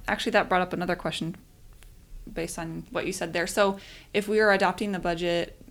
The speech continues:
kind of at the end of the year, essentially before the start of the new year, um, we're working on two big projects right now at the City of Baldwin, the comprehensive plan and the Parks master plan. Um, I think the Parks plan might be wrapping up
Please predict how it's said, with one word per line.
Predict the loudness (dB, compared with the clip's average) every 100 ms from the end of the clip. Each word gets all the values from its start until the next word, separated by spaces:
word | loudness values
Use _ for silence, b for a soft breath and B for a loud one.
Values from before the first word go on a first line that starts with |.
| -10
kind | -2 0
of |
at | 0
the | 0 2
end | 2
of | 0
the | -2
year, | -2 -2 -2 -4 -6
essentially | -4 -4 -4 -4
before | -4 -4
the | -4
start | -2 -2 -2
of | -2
the |
new | -4 -4
year, | -4 -4 -6 B B B -6
um, | -2 0 0 -4 -8 -14 -20 -4
we're | 2 4
working | 2 -2
on | -4
two | -2 -2
big | 0 0 0
projects | -2 0 -2 -4 -2
right | -2 2
now | 0 0 -4
at | -4
the | -2
City | 0 0
of | 2
Baldwin, | 0 0
the | -2
comprehensive | -2 -2 -4 -4 -6
plan | -4 -4 -4 -6 -10 B B
and | -4 -4
the |
Parks | 0 -2 -2 -4
master | -4 -2 -4
plan. | -2 0 0 -2 -4 B B -6
Um, | 0 0 0
I | -2
think | -2 0
the | -2
Parks | -4 -4 -4 -4
plan | -4 -2 0
might | 0
be | 0
wrapping | 0 0 0 -4
up | -4